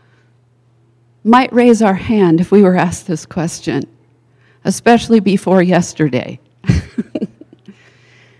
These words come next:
Do you ever have doubts about God? Do you ever struggle with witnessing about God, truth, Jesus,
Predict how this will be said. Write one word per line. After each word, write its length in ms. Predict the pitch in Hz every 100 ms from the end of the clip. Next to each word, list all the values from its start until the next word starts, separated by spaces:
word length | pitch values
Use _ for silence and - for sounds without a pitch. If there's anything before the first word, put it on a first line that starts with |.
| _
Do 80 | -
you 140 | 247 269
ever 260 | 285 302
have 400 | 277 285 269 208
doubts 460 | 208 240 247 247 -
about 440 | 202 233 220 208
God? 480 | 180 226 220 175 147 _ _ _ _ _ _ _ _ _ _ _ _ _ _ _ _ _
Do 100 | -
you 140 | 254 269
ever 240 | 269 247
struggle 640 | 247 - - 277 233 220 180
with 220 | 196 -
witnessing 680 | 196 254 - 233 - 185 185
about 460 | 170 190 185 180
God, 480 | 208 220 214 170 131 _ _ _
truth, 600 | - - 247 202 135 - _ _ _ _
Jesus, 840 | - 226 254 233 165 135 - -